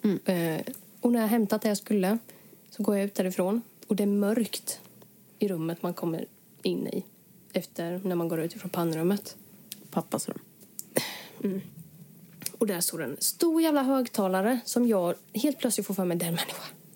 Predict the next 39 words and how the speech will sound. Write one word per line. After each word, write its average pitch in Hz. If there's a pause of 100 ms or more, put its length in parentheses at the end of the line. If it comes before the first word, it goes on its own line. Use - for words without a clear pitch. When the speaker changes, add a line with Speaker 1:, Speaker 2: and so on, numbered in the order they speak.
(360)
Speaker 1:
Mm. 180 (420)
Speaker 2:
Och 196
så 214
att 208
jag 214
satt -
mig 196
på 185
huk 190
för -
att 185
mitt 190
hjärta 190
bara 180
du, -
du, -
du, -
du, -
du, -
du, -
du, -
du, -
du. 233 (600)
Jag -
har 214
varit -
rädd 214
för -
en 208
hö-, 208
alltså, 202
jag 226
har 214
blivit 226
rädd 208
för, 196 (380)
alltså, 202
för 185 (520)
allt, 208